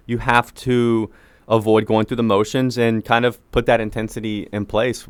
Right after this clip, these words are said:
And when we say intensity, that doesn't mean, like, sweating harder, getting out of breath more. It means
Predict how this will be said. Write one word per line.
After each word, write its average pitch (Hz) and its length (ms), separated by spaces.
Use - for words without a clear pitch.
And 113 280
when 127 120
we 127 80
say 127 140
intensity, 113 680
that 127 80
doesn't 147 240
mean, 131 300
like, 110 240
sweating 117 440
harder, 104 440
getting 127 200
out 113 100
of - 60
breath 110 260
more. 101 360
It 113 140
means 120 500